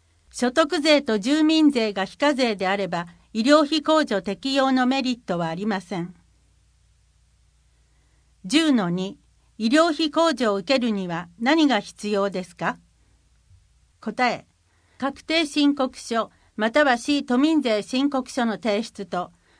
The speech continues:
ご自身で作成した医療費控除の明細書の添付が必須です。医療費控除の明細書には、医療を受けた方と病院ごとに分けて、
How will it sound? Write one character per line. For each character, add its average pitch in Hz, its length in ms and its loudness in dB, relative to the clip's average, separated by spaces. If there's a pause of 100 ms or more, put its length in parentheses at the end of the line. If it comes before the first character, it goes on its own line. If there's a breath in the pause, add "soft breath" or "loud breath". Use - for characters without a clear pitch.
(120)
ご 220 100 0
自 247 140 0
身 294 260 2
で 226 120 -2
作 180 260 -6
成 226 240 -4
し 226 100 -14
た 196 220 -6 (260 loud breath)
医 220 80 -6
療 302 200 4
費 311 160 -4
控 320 260 0
除 214 120 -2
の 196 140 -4
明 254 220 -2
細 285 240 0
書 285 140 -2
の 233 120 0
添 269 220 -2
付 269 140 -6
が 170 120 -6
必 170 380 -10
須 - 20 -6
で 156 140 -12
す。 - 260 -20 (1500)
医 220 80 -4
療 311 220 2
費 339 140 -4
控 330 240 0
除 247 140 -2
の 196 120 -4
明 220 180 -4
細 240 260 -4
書 233 160 -6
に 208 140 -4
は、 165 200 -8 (340 soft breath)
医 277 100 -2
療 302 200 6
を 214 220 0
受 254 200 -2
け 254 60 -2
た 190 160 -4
方 190 300 -8
と 170 220 -12 (320 soft breath)
病 294 260 4
院 302 200 4
ご 285 160 2
と 247 120 0
に 180 140 -4
分 190 140 -4
け 180 160 -8
て、 165 240 -14